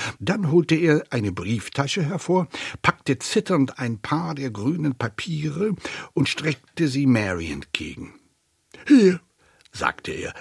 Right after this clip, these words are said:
„das gehört dir.“ Er näherte sich Mary, zog seine Lippen zu einem väterlichen Kuss zusammen und schnellte sogleich zurück.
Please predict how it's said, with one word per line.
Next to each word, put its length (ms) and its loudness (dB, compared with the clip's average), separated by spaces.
„das 200 4
gehört 360 6
dir.“ 280 -2
Er 140 0
näherte 500 4
sich 280 -8
Mary, 500 -6
zog 320 0
seine 280 0
Lippen 360 4
zu 140 -2
einem 680 -2
väterlichen 880 -2
Kuss 500 -2
zusammen 640 -4
und 520 0
schnellte 680 2
sogleich 480 0
zurück. 480 -10